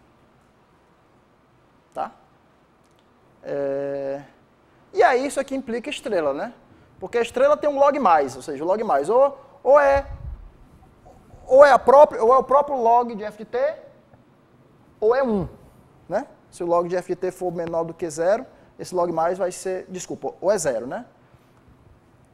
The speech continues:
Então, isso aqui ou é um ou é zero. É, tô provando aqui mais ainda do que a estrela. Tô provando que esse negócio aqui, ele é,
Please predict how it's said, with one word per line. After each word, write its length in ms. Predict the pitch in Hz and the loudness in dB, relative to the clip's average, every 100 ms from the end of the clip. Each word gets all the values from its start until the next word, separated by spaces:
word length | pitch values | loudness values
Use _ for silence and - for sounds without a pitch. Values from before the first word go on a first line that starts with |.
| _ _ _ - | _ _ _ -20
Então, 100 | 165 | -20
isso 100 | 160 | -8
aqui 140 | 208 | -2
ou 80 | 240 | 0
é 40 | |
um 180 | 240 269 | 0 0
ou 60 | 277 | -2
é 80 | |
zero. 340 | 269 285 302 339 - _ _ _ _ _ | 0 2 2 -2 -16 _ _ _ _ _
É, 580 | - 175 170 170 165 160 - - | -4 -2 0 0 -2 -6 -14 -4
tô 80 | 226 | -2
provando 340 | 226 226 226 226 | 0 0 2 -2
aqui 140 | 226 | -2
mais 420 | 226 254 311 294 | 0 0 0 0
ainda 220 | 277 262 | -2 -2
do 80 | 262 | -6
que 80 | 302 | -8
a 40 | |
estrela. 220 | 294 208 175 | -6 -2 -2
Tô 60 | |
provando 300 | 180 175 208 | -2 -4 -6
que 120 | - | -8
esse 160 | 214 226 | -10 -6
negócio 320 | 208 202 - | -4 -6 -6
aqui, 200 | 190 233 | -14 -10
ele 140 | 254 233 | -6 -4
é, 300 | 196 247 | -2 -4